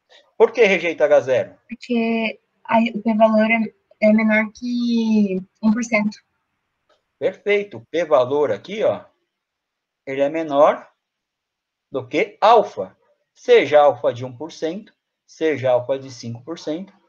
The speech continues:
Speaker 1: ou seja alfa de dez por cento. Então, esse troço aqui, ó, três estrelinhas pra ele. Eu rejeito H zero com até um por cento de significância, sossegado.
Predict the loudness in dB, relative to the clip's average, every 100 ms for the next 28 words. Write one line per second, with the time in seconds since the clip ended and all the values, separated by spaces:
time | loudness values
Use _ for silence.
0 | _ _ -4 -4 -6 2 6 6 6 -2
1 | -12 _ _ -20 0 4 4 2 -10 -10
2 | -10 -12 _ _ _ -20 -16 -10 2 4
3 | 4 0 -4 4 6 6 0 -8 0 4
4 | 4 2 -2 -2 0 4 4 4 2 4
5 | 4 4 0 -10 _ _ _ _ _ _
6 | _ _ _ _ _ _ _ _ _ _
7 | _ -10 -6 -2 -2 -2 -2 2 6 6
8 | 6 8 8 6 0 _ _ _ 2 2
9 | 4 6 6 4 -6 -8 -6 -8 -8 -12
10 | -12 -10 -2 -2 -2 -10 -16 -10 2 6
11 | 6 4